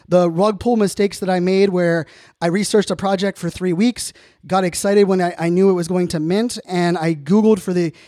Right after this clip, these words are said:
the address rather than going to the Discord, clicked on the wrong, uh, OpenSea account, ended up buying one of them, then I bought a second one, and I got really excited 'cause I was like, "I got a good deal," only to recognize I built it from my fake, I bought it from a fake OpenSea account,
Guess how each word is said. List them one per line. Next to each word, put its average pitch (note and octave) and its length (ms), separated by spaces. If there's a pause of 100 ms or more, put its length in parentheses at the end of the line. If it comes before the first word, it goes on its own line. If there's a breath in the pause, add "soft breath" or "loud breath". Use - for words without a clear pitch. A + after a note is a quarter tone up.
(140 soft breath)
the E3+ 160
address G3+ 540
rather F3+ 240
than F3 140
going F3+ 260
to F3+ 80
the D#3+ 100
Discord, G#3 680 (300 loud breath)
clicked A#3 240
on A3 80
the G3 80
wrong, G3+ 560
uh, F3 200
OpenSea G3 520
account, F3 400
ended F#3 200
up F#3 120
buying F3 420 (200 loud breath)
one F3+ 320
of G#3 100
them, A3 240
then G3 80
I D#3 60
bought C#3+ 120
a C3+ 60
second G#3+ 320
one, G#3 160
and F3+ 80
I D#3+ 40
got D3+ 140
really F3 220
excited F3+ 320
'cause E3 80
I D3+ 60
was C#3+ 80
like, C#3+ 40
"I C#3+ 40
got E3 120
a C#3 40
good C#3+ 280
deal," G#3 380 (360 loud breath)
only A#3+ 200
to A3 80
recognize F#3+ 640
I E3 80
built F3+ 240
it F3+ 100
from D#3+ 120
my D#3 100
fake, G3+ 400
I E3 120
bought F3 220
it F#3 80
from E3+ 120
a D3 40
fake G3 380
OpenSea D#3+ 460
account, C#3+ 380